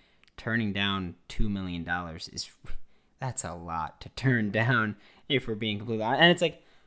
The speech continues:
long, long term for your life, that's not gonna be a ton if you're a pro athlete. That's gonna be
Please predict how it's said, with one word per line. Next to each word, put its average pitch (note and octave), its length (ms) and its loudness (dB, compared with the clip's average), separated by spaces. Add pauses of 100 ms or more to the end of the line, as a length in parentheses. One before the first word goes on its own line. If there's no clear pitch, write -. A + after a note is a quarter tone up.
(200)
long, D3 720 2 (180)
long D3+ 300 0
term C#3+ 360 -4
for C#3 100 -10
your A2+ 180 -4
life, G#2+ 320 -6 (100)
that's F#2 240 -8
not F2+ 380 -2 (640)
gonna F#2+ 200 -4
be E2 420 -8
a C#2+ 100 -14 (260)
ton E2+ 360 -4
if - 120 -12
you're D#2 140 -10
a - 20 -12
pro E2+ 220 -2
athlete. D2 420 -12
That's - 140 -20
gonna D#2+ 140 -10
be D2+ 160 -14